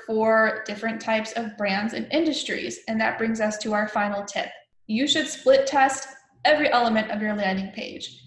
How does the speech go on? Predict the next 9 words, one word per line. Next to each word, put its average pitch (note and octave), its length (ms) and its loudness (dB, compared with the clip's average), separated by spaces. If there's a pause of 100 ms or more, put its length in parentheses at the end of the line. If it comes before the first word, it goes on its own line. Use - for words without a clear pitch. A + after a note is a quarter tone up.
(100)
The - 120 -12
images, D4+ 520 2 (140)
the - 100 -10
videos, C4+ 680 2
the A3+ 60 -6
headlines, B3 640 2 (280)
everything. F#3+ 640 -6 (180)
The B3 180 -4
odds C#4 360 4